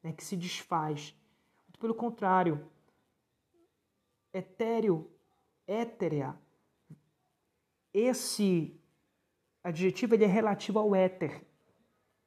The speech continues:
que é um substantivo masculino na língua portuguesa que significa fluido hipotético, imponderável,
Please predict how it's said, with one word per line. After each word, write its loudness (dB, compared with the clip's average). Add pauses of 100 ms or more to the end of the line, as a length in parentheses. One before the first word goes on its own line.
(300)
que -12
é -4
um -4
substantivo -2
masculino 0
na 2
língua 2
portuguesa -2
que -14
significa -4 (460)
fluido -2
hipotético, -6 (1800)
imponderável, 2